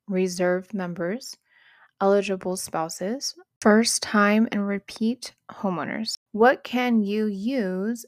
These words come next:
V A home loans for? Buying a home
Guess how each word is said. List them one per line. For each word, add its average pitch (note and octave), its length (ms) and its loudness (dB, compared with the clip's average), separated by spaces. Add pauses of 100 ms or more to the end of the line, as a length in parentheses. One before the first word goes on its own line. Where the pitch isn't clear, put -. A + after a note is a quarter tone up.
V G3 320 -4
A G3 120 0
home F#3 360 -6
loans F3 360 -6
for? C4+ 500 -6 (880)
Buying A#3 400 4
a C#4 80 4
home B3+ 440 0